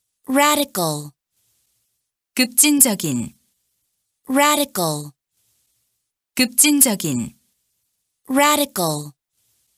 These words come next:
Speaker 2: 급성의, 격심한.
Speaker 1: Acute.
Speaker 2: 급성의, 격심한.
Speaker 1: Acute.
Speaker 2: 급성의, 격심한.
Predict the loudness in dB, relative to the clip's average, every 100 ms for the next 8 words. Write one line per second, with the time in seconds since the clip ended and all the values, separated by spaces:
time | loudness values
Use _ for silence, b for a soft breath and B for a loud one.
0 | _ _ _ _ _ -4 0 2 4 4
1 | 2 0 -4 -10 _ _ _ _ -6 -4
2 | 0 2 2 0 -2 -6 -12 _ _ _
3 | _ _ _ _ _ -4 -2 0 2 0
4 | -2 -4 -4 -4 _ _ _ _ _ _
5 | _ _ _ _ _ _ -4 0 4 4
6 | 2 2 -2 -6 -14 _ _ _ _ -2
7 | -2 2 2 2 0 -2 -8 _ _ _
8 | _ _ _ _ _ -4 -4 -2 0 0
9 | 0 -4 -4 -4 -4 _ _ _ _ _
10 | _ _ _ _ _ _ _ -4 2 2
11 | 4 2 0 -2 -8 _ _ _ _ _
12 | -6 -2 0 2 0 -2 -4 -10